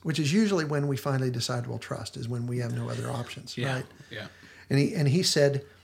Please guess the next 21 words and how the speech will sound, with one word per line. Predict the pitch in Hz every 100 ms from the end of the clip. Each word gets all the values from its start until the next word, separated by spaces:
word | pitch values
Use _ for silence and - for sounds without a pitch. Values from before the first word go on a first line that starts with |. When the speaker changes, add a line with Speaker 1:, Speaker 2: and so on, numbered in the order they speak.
| _ - -
Speaker 1:
he | 156
said, | 143 147 135
"God | 139 143 175
put | - 269
me | 185 175
into | 151 147
this | 151
position | - 147 139 127 139 131
where | 123 117
I | 123
could | - - 175
not | 165 160
rely | 143 131 123 123
on | 123 120
my | 117
own | 117 120
intelligence. | 120 113 120 117 - 135 - - _ _ _ _ _ _
So | - 143
I | 120
was | 135 123
powerless." | - - 151 120 110 - -